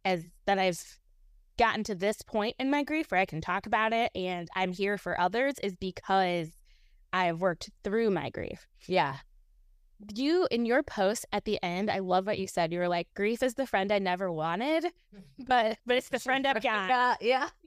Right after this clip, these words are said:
Speaker 1: Yes, but it's the friend I've got. I loved that. I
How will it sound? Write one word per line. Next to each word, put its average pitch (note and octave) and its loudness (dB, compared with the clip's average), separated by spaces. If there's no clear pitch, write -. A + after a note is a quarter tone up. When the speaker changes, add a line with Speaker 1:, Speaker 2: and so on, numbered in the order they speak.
Speaker 1:
Yes, E4+ 4
but C4 -2
it's D4+ -2
the C4 -2
friend C4 0
I've C#4 2
got. G3 2
I C#4 2
loved C4 2
that. - -4
I A#3 2